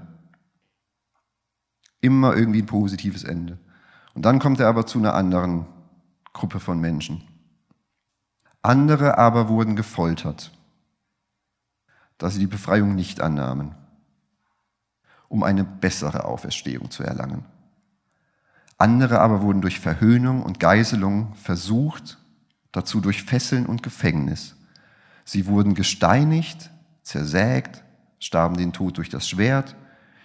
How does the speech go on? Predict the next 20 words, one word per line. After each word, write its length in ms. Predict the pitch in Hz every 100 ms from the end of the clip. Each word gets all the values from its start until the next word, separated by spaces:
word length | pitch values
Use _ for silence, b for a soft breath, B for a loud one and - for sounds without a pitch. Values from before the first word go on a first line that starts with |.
| b
gingen 260 | - 131 135
umher 340 | 107 117 110
in 80 | 92
Schafpelzen, 960 | - 127 139 - 123 123 120 117 117 113 -
in 100 | 92
Ziegenfällen, 840 | - 127 120 117 110 107 113 101
mangelleidend, 920 | 101 123 123 117 117 110 110 - -
bedrängt, 720 | - - 110 117 117 - -
geplagt. 720 | - - 90 98 110 - - - _ _ _ _ _ _ _ B B B B B B
Sie, 360 | 92 98 139 147
deren 300 | 131 120 107
die 120 | 107
Welt 240 | 107 117
nicht 260 | 107 113 -
wert 320 | 85 87 87
war, 500 | 85 87 90 - - _ _ -
irrten 300 | 117 127 120
umher 320 | 101 107 104
in 200 | 95 90
Wüsten 600 | 117 156 - - 147 156